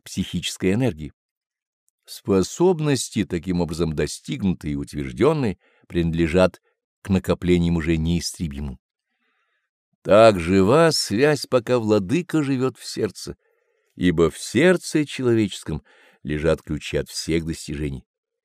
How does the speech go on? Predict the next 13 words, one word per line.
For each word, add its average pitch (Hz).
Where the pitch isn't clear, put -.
Учитель 113
по 120
проводу 87
чует 80
колебания 82
сознания 92
ученика. 113
Чем 90
меньше 104
колебаний, 101
тем 104
устойчивее 113
провод. -